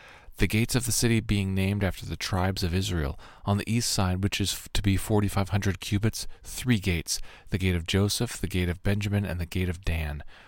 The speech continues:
On the south side, which is to be forty-five hundred cubits by measure, three gates, the gate of Simeon,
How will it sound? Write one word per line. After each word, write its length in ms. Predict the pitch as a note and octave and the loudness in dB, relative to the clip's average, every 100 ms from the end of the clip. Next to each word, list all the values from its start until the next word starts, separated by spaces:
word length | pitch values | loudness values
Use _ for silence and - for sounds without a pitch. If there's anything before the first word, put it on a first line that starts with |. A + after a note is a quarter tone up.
| - - | -6 -2
On 100 | G2+ | 0
the 80 | |
south 320 | G2+ A2+ A2+ - | 2 2 2 0
side, 260 | G#2+ F#2 | 0 0
which 220 | F#2 - | 0 -2
is 80 | - | -4
to 100 | - | 0
be 120 | F#2 | 0
forty-five 500 | F2+ - G#2 G2+ G2 | 0 2 4 4 2
hundred 300 | - F#2+ F2+ | 0 -2 -2
cubits 360 | - G2+ F#2+ - | -2 0 0 0
by 140 | - | 0
measure, 400 | E2 F2+ A2+ D3 D3+ - - - - | 0 0 2 0 -2 -10 -20 -20 -16
three 320 | - B2 A#2 | -4 0 2
gates, 400 | G2 E2 - - | 2 0 -2 -6
the 120 | - | -2
gate 160 | E2+ E2 | 0 0
of 80 | D#2 | -2
Simeon, 540 | - A#2+ A2+ G#2+ G#2+ | -2 0 0 -2 -4